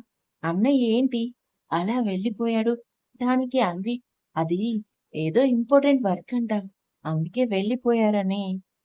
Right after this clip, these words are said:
తన బాధనంతా దాచేసి చిన్నగా నవ్వుతుంది. మిగిలిన వాళ్ళు కూడా ద్రోణ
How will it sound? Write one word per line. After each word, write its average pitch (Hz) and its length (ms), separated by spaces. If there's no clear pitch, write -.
తన 269 180
బాధనంతా 277 720
దాచేసి 254 560
చిన్నగా 233 520
నవ్వుతుంది. 233 640
మిగిలిన 214 420
వాళ్ళు 277 280
కూడా 269 260
ద్రోణ 220 300